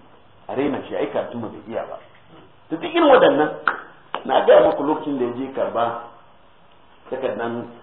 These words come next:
kutuban da aka rubuta zai karanta, duk da za a fita yin shi aka sace. Da a gani Arabiya nan zai iya kawo da ka, dan a idare mutane da suke tare da shi. Mutane da suke tare da shi. A cuce shi haka kawai a gan cewa an ji daɗi.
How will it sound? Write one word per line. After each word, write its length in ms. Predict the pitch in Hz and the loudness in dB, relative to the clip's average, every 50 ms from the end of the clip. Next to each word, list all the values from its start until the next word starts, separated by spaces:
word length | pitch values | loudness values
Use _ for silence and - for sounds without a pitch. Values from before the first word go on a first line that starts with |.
| - - - | -20 -12 -4
kutuban 400 | - 156 156 - 151 151 135 123 | -4 -4 -2 0 2 2 2 4
da 80 | 107 110 | 2 2
aka 180 | - - 117 | 2 0 -2
rubuta 260 | 92 - - - - - | -4 -4 -4 -4 -4 -4
zai 100 | 117 110 - - | -4 -6 -6 -6
karanta, 280 | 104 - - - - | -6 -6 -6 -10 -12
duk 280 | - - 127 262 277 - - | -8 2 6 6 6 6 4
da 100 | - 185 180 | 0 2 6
za 80 | 185 170 | 6 6
a 60 | - - | 6 6
fita 160 | - - - | 4 2 2
yin 160 | - - - - | 2 2 0 -4
shi 80 | - 101 | -6 -8
aka 160 | - - 107 - | -8 -8 -10 -8
sace. 280 | - 113 117 - - - - - - - - - - - - - - - - 277 277 | -8 -8 -8 -8 -12 -18 -20 -20 -20 -20 -20 -20 -20 -20 -20 -20 -20 -20 -20 -10 0
Da 140 | 120 123 123 | 2 2 2
a 40 | 123 120 | 2 0
gani 280 | 123 127 123 127 127 110 | -2 -2 -2 -2 -2 -2
Arabiya 360 | - 98 101 101 - 123 120 | -2 -4 -4 -4 -2 -2 -2
nan 260 | 113 113 113 107 98 95 | -2 -2 -6 -8 -8 -6
zai 180 | 127 127 117 123 | -6 -6 -6 -4
iya 120 | 139 123 - | -4 -4 -4
kawo 180 | - - 120 127 | -2 -2 -4 -2
da 60 | 117 110 - | -4 -4 0
ka, 140 | - 156 - - - - - - - - - - | 0 0 0 0 -6 -10 -14 -20 -20 -20 -16 -10
dan 120 | - 156 - | -8 -8 -8
a 40 | |
idare 260 | - - - - - - | -6 -6 -6 -6 -6 -4
mutane 300 | 320 392 403 - - - | -4 -4 -4 -4 -4 -6
da 60 | - - | -8 -10
suke 160 | - - - - | -12 -14 -12 -8
tare 160 | - - - | -8 -8 -8
da 120 | - - | -10 -16
shi. 140 | - - - - - - - - - - - - - - - - - - - - - | -18 -20 -20 -20 -20 -20 -20 -20 -20 -20 -20 -20 -20 -20 -20 -20 -20 -20 -20 -20 -12
Mutane 180 | - 370 370 370 | -10 -8 -8 -8
da 60 | - - | -8 -10
suke 200 | - - - - - | -12 -14 -14 -12 -10
tare 200 | - 78 71 - | -8 -8 -8 -8
da 80 | - - | -10 -16
shi. 160 | - - - - - - - - - - - - - - - - - - - - - - - - - | -18 -18 -20 -20 -20 -20 -20 -20 -20 -20 -20 -20 -20 -20 -20 -20 -20 -20 -20 -20 -20 -20 -16 -6 -4
A 80 | 147 - | -4 -4
cuce 340 | - - - - - - - - | -4 -6 -14 -12 -8 -8 -8 -6
shi 60 | - | -4
haka 200 | - - - - - | -4 -4 -4 -4 -4
kawai 200 | - - - - | -4 -2 -2 -2
a 60 | 135 123 | -2 0
gan 200 | 151 190 202 196 - - | 0 0 0 0 -2 -4
cewa 240 | 190 156 135 131 147 | -2 2 4 6 4
an 160 | - - - | 4 2 -4
ji 60 | - | 0
daɗi. 280 | - - - - - | 2 4 4 4 2